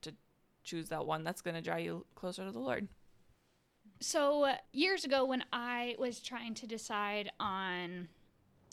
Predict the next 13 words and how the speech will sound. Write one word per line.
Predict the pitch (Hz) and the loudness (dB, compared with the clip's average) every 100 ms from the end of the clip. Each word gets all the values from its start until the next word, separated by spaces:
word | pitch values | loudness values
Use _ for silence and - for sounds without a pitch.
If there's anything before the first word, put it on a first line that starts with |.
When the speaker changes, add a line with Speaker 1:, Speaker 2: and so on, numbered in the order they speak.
| - - | -14 -10
Speaker 2:
just, | 277 | 0
like, | 277 233 | 0 2
a | |
ministry | 226 220 226 - 262 - | -2 -2 -2 -2 0 0
opportunity | 240 254 - 254 254 | -2 -2 -2 0 0
that | 254 254 | 2 4
I | 254 | 4
had, | 247 247 247 254 - - - | 2 0 0 0 -6 -14 -4
um, | 254 233 220 - | -2 0 -4 -2
I | 226 | -2
had | 220 233 220 | -2 -4 -6
people | - 247 247 233 233 220 - | -8 -6 -2 2 2 0 -4
who | 262 233 226 220 | -2 0 2 0